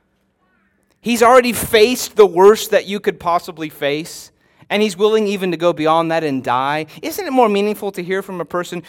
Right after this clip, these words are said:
who has actually suffered deeply that Christ is enough for them? Y-, you saints who are suffering and have suffered in this church, I want to thank you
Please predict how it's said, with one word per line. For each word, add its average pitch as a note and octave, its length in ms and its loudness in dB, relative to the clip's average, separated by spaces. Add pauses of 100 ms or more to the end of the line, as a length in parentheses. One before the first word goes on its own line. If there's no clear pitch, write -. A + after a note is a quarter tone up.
(140)
who G3 140 -4
has E3+ 300 -2
actually D#3+ 680 -4
suffered E3+ 680 -4 (240)
deeply F3+ 640 -8 (360)
that E3 200 -4
Christ F3+ 720 -8
is D3 160 -10
enough B2+ 460 -6
for C#3+ 260 -12
them? C#3 340 -8 (840)
Y-, - 100 -20
you A3 380 -4
saints A#3+ 400 0
who A3+ 100 -2
are E3 140 2
suffering G3 480 -2
and D#3+ 100 -6
have F3+ 240 -2
suffered F#3 340 -6
in F3 80 -10
this F3 140 -10
church, F#3 240 -8
I G#3+ 120 -8
want C4 120 -4
to F3 60 -2
thank A3+ 640 -10
you D#3 340 -6